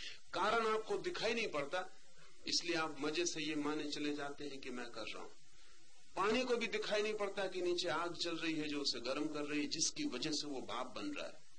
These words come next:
रास्ते पर चलते हुए आपको एक स्त्री दिखाई पड़ती, पुरुष दिखाई पड़ता है, एक सुंदर मकान दिखाई पड़ता है, भीतर एक वासना जग जाती है, "ये स्त्री मेरे पास हो, ये मकान मेरे पास हो।"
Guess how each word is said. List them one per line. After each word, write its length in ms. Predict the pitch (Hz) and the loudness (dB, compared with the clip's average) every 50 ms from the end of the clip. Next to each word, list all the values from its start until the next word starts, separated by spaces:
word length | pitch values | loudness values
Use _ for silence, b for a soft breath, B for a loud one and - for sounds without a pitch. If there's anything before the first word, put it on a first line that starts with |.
| - - - - - - - - - - - - - - - - - - - - - - - - - - - - - - - - - - - - - - - - - - - - - - - - - - - - - - - - - - - - 110 | -10 -10 -10 -10 -10 -10 -10 -10 -10 -10 -10 -10 -10 -10 -10 -10 -10 -10 -10 -10 -8 -8 -8 -8 -8 -8 -8 -8 -8 -8 -8 -8 -8 -8 -8 -8 -8 -8 -8 -8 -8 -8 -8 -8 -8 -8 -8 -6 -6 -6 -8 -8 -8 -8 -8 -8 -8 -8 -6 -4 -2
रास्ते 360 | 123 143 143 - - 151 147 | 0 0 0 0 0 -2 -2
पर 180 | 143 - 123 | -2 -4 -2
चलते 360 | 127 - 147 143 143 - 135 139 | -2 -2 -2 -2 -4 -4 -4 -4
हुए 180 | 135 143 127 | -2 -2 -2
आपको 380 | 101 123 139 139 - - 143 139 | -2 -2 -4 -4 -6 -6 -4 -4
एक 120 | 135 - 135 | -4 -4 -2
स्त्री 300 | 139 - - - 151 151 | -2 -2 -2 -2 -6 -6
दिखाई 300 | 151 151 147 - 151 147 | -6 -6 -6 -4 -6 -6
पड़ती, 340 | 143 - 98 98 - - 101 | -4 -6 -8 -8 -8 -8 -10
पुरुष 300 | 101 - 143 151 147 - | -8 -6 -6 -4 -4 -4
दिखाई 340 | - 156 147 143 151 139 139 | -4 -4 -6 -4 -4 -4 -4
पड़ता 280 | 135 131 123 - 117 | -6 -8 -8 -4 -4
है, 60 | 110 | -2
एक 60 | 107 - | -2 0
सुंदर 320 | - 131 135 135 131 135 | -2 -2 -2 -4 -4 -4
मकान 360 | 135 135 - 147 147 147 151 | -6 -6 -4 0 0 0 0
दिखाई 260 | 147 147 143 147 147 | 0 -4 -4 -4 -4
पड़ता 320 | 143 143 139 - - - - | -4 -4 -8 -10 -10 -12 -10
है, 60 | - B B B B B B - | -10 B B B B B B -6
भीतर 300 | 117 135 143 143 139 131 | -4 -4 -4 -4 -4 -4
एक 140 | 127 - - | -4 -6 -6
वासना 360 | 104 110 113 110 - 113 113 104 | -6 -4 -2 -2 -4 -4 -4 -4
जग 160 | 104 104 - | -4 -4 -4
जाती 400 | - - - - - - - - | -4 -4 -4 -6 -10 -8 -8 -8
है, 100 | - - - - - - - - - - - - - 123 131 | -8 -8 -8 -8 -8 -8 -8 -8 -8 -8 -8 -8 -6 -4 -2
"ये 60 | 131 | -2
स्त्री 260 | - - - 139 135 | -2 -2 -2 -4 -4
मेरे 180 | 123 120 120 127 | -2 -2 -4 -4
पास 360 | 131 - 131 131 131 127 - 117 | -6 -6 -6 -4 -2 -2 -2 -2
हो, 40 | 101 | -2
ये 160 | 101 104 104 | -4 -4 -4
मकान 360 | 107 107 104 113 120 131 135 | -4 -4 -4 -4 -4 -2 -4
मेरे 200 | 131 127 127 127 | -4 -4 -4 -6
पास 340 | - 135 131 135 131 - - 104 | -4 -6 -6 -4 -2 -4 -4 -4
हो।" 120 | 101 - | -6 -10